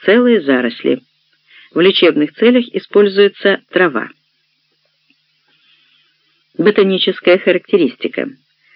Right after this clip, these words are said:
Хвощ полевой – многолетнее травянистое растение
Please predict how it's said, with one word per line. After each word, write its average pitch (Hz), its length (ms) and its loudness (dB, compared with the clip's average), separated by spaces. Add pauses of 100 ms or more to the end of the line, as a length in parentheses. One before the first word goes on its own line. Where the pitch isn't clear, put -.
(200)
Хвощ 269 340 2
полевой – 170 560 4 (240)
многолетнее 220 760 2
травянистое 185 600 0
растение 156 720 0